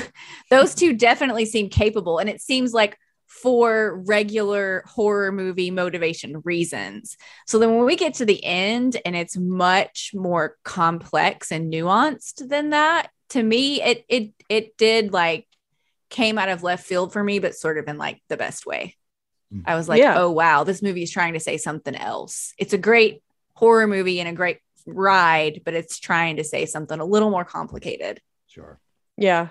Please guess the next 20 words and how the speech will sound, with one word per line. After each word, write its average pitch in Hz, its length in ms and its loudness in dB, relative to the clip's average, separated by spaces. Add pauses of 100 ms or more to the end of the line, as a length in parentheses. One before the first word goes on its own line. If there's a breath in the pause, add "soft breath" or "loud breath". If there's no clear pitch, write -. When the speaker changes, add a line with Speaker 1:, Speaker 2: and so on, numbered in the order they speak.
(160)
Speaker 3:
I 214 80 2
agree 196 280 2
with 185 200 -2
you. 170 340 0
And, 254 240 2
you 302 120 -4
know, 311 240 4 (560 loud breath)
I'm 349 160 4
not 330 200 0
saying 233 240 2
that 190 140 0
Hyderberg 185 580 -2
is 180 340 -4
wrong 180 400 -2
in 202 120 -4
his 196 180 -4
interpretation. 175 880 -4
Um, 170 260 -2
I 202 100 -2
just 185 380 -8